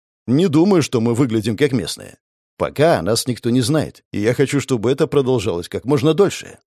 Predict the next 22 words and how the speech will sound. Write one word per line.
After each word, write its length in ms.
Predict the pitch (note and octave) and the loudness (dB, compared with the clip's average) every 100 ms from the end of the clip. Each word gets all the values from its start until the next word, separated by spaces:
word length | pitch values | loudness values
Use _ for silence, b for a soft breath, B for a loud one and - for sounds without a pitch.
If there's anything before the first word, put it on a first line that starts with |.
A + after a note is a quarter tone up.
| _ - | _ -4
Мальчик 560 | G2+ G3 A3 - A3 D3+ | 0 2 2 0 -2 0
негромко 540 | D3+ A#2 B2+ A2+ A2+ | 2 2 2 0 -2
цыкнул 500 | - G3 G3+ F#3+ D#3 | -2 -2 0 2 2
и 220 | F2+ B2 | 0 -2
принялся 520 | E3 E3+ C#3 A#2 C3 | 0 0 0 0 0
сжимать 480 | C3+ E2 A2+ G#2+ C3 | 0 0 -2 0 0
и 40 | C3 | 0
разжимать 500 | A#2+ G2 F#2 A2 - | 0 -2 -2 -2 -2
кулаки 420 | B2 A2 - B2+ | -2 -2 -2 -4
еще 400 | A2+ C#3 - G2+ | -2 -4 -4 -6
быстрее. 540 | C2 - - - - - _ _ _ | -6 -12 -12 -18 -20 -20 _ _ _
«Придется 680 | - G2+ F#2+ B2 C3 - A#2+ | -6 -4 0 0 0 0 0
убить — 440 | A2 F#2 D3 D3+ - | 0 -2 -4 -6 -4
убьем, 560 | C#3 B2+ E2+ C#2+ A#1 | -4 -4 -6 -6 -8
понял?» 460 | - C#3+ F3+ E2 A1+ _ _ _ _ | 0 2 2 0 -4 _ _ _ _
Нотки 420 | - A2 G3+ - G#3+ | -8 -4 -4 -4 -8
гнева 400 | D#3+ E3+ G3 G3+ | -4 -2 0 0
просачивались 760 | D#3+ C#3+ B2+ C3+ D#3 D#3 D3 | 0 2 2 0 0 0 0
сквозь 260 | - C#3+ B2+ | 0 0 0
голос. 480 | D2 A1+ - - - _ _ _ - | -4 -8 -10 -14 -16 _ _ _ -20
«Да, 560 | F2 F#2+ A2+ F3+ E3+ | -20 -6 2 4 4
понял», — 480 | - F3+ E3+ D#2+ - | 2 2 4 0 -8